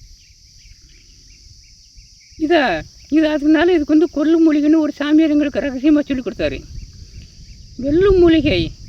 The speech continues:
இது அப்படின்னா, அது ஒரு தனியா வீடியோ ஏற்கனவே போட்டிருக்கேன். இன்னொரு வீடியோ கூட நம்ம காட்டுறோம். மலைப்பகுதியில, அதாவது, வட்ட, வட்ட, வட்ட இலையா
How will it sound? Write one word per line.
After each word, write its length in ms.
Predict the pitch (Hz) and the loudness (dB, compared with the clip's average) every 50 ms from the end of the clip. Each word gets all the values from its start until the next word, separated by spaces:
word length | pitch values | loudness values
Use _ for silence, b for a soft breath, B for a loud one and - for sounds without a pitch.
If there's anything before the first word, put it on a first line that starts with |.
| - | -12
இது 220 | - 277 269 208 285 | -10 -6 -4 -4 -4
அப்படின்னா, 540 | 240 254 277 220 285 339 349 294 165 127 113 - - - - - - _ - - - - - - - - - b b b b b b b - | -2 -4 -2 0 0 0 0 0 -2 -6 -8 -12 -14 -18 -20 -20 -20 _ -20 -20 -20 -20 -20 -20 -20 -20 -20 b b b b b b b -14
அது 160 | 285 285 294 | -10 -6 -6
ஒரு 100 | 302 285 | -6 -4
தனியா 280 | - 294 294 302 330 349 | -4 0 2 2 4 4
வீடியோ 300 | 302 311 311 302 320 311 | 4 2 2 2 2 0
ஏற்கனவே 300 | 311 302 294 302 311 262 - | 0 0 0 0 0 0 -2
போட்டிருக்கேன். 500 | 277 302 - 277 254 - 302 311 349 381 339 - - - | -6 -6 -6 -8 -8 -6 -4 -2 -2 -2 -4 -8 -4 -2
இன்னொரு 260 | 285 320 320 285 285 | 0 0 2 0 -2
வீடியோ 260 | 285 269 285 294 285 | -2 -2 -2 -4 -4
கூட 220 | - 285 311 339 302 | -4 -4 -4 -2 -2
நம்ம 220 | 285 269 262 254 - - | -2 -4 -6 -8 -8 -12
காட்டுறோம். 400 | 269 277 - 247 277 311 302 277 247 | -12 -12 -10 -6 -4 -2 -2 -2 -2
மலைப்பகுதியில, 960 | 262 285 339 349 - - 320 302 277 277 285 262 269 311 320 277 - 233 - - - - - _ _ - - - - - - - - - - - - - _ _ _ _ _ _ _ _ | -2 -2 -2 -4 -2 -2 -4 -2 -2 -2 -4 -4 -4 -4 -4 -4 -6 -8 -10 -16 -20 -20 -20 _ _ -20 -20 -20 -20 -20 -20 -20 -20 -20 -20 -20 -20 -20 _ _ _ _ _ _ _ _
அதாவது, 680 | - 254 277 277 285 302 285 311 302 254 170 143 135 - - _ _ - - - _ _ _ - - _ _ _ _ - - | -10 -8 -6 -4 -4 -2 -2 -2 -2 -2 -2 -6 -8 -10 -18 _ _ -20 -20 -20 _ _ _ -20 -20 _ _ _ _ -18 -12
வட்ட, 240 | - 240 262 269 269 | -10 -10 -8 -8 -8
வட்ட, 260 | 277 285 - 339 330 | -8 -4 -2 0 0
வட்ட 320 | 320 269 302 302 294 285 | 0 0 -2 -4 -2 -2
இலையா 320 | 294 302 302 285 311 302 | -2 -2 -2 -2 -2 -4